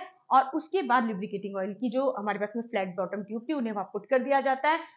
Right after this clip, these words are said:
और thermometer में temperature को note किया जाता है। Temperature जैसे जैसे down आता है और देखा जाता है बार बार में, अ, जो हमारा lubricating oil है जिस temperature पर उसमें हेजी appearance आती है उसे cloud point, और जिसमें वो एकदम सीज हो जाता है, एकदम solidify हो जाता है,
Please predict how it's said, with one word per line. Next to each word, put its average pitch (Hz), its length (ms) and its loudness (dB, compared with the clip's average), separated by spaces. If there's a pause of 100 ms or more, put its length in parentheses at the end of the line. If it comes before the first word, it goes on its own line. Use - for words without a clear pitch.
(180)
और 240 180 6
thermometer 226 460 0
में 214 120 -2
temperature 185 420 -6
को 190 140 -6
note 180 280 -6
किया 254 140 4
जाता 262 240 0
है। 311 80 2
Temperature 208 460 -6
जैसे 196 280 -4
जैसे 226 240 -6
down 185 320 -4
आता 247 220 2
है 330 120 4 (280)
और 226 160 6
देखा 240 300 2
जाता 269 240 4
है 277 80 4
बार 254 160 6
बार 254 160 2
में, 285 160 2
अ, 208 240 0
जो 233 140 -2
हमारा 220 300 0
lubricating 220 560 -4
oil 226 240 2
है 302 80 2 (320)
जिस 403 220 6
temperature 262 360 -2
पर 254 100 2
उसमें 254 220 -2
हेजी 190 300 -4
appearance 254 380 0
आती 240 220 2
है 240 60 0
उसे 226 160 -6
cloud 175 360 -4
point, 349 200 2 (220)
और 247 80 2
जिसमें 240 280 -2
वो 233 100 0
एकदम 220 240 -2
सीज 349 500 4
हो 277 100 2
जाता 220 300 0
है, 254 180 4
एकदम 285 400 0
solidify 311 600 2
हो 233 140 2
जाता 208 260 2
है, 269 140 2